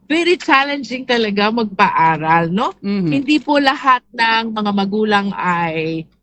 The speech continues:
Speaker 1: may kakayanang magpaaral. Hindi po lahat ng magulang ay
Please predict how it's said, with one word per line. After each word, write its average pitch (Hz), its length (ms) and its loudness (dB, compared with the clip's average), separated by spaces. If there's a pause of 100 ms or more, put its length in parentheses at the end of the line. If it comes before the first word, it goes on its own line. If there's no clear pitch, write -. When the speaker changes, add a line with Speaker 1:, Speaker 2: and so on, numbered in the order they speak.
(120)
Speaker 1:
may 254 320 0
kakayanang 202 720 0
magpaaral. 160 960 -2 (260)
Hindi 262 300 -4
po 277 160 -4
lahat 269 560 0
ng 240 480 -4
magulang 226 520 -2
ay 202 460 0